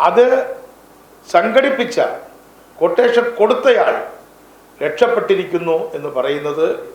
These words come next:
അങ്ങേയറ്റം ദൗർഭാഗ്യകരമാണ്. ഇത് കേരളത്തിലെ സ്ത്രീ സമൂഹത്തിൻ്റെ നേരെ ചൂണ്ടിയിട്ടുള്ള,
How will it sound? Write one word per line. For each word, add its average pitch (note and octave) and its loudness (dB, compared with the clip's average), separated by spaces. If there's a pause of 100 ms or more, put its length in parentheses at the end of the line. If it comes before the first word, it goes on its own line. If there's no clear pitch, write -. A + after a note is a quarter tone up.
(440)
അങ്ങേയറ്റം E3+ -2
ദൗർഭാഗ്യകരമാണ്. D#3 2 (680)
ഇത് D3+ 0 (220)
കേരളത്തിലെ D3+ 0
സ്ത്രീ C#3+ -10 (100)
സമൂഹത്തിൻ്റെ C#3+ -10 (640)
നേരെ D3 -2 (120)
ചൂണ്ടിയിട്ടുള്ള, C3+ -4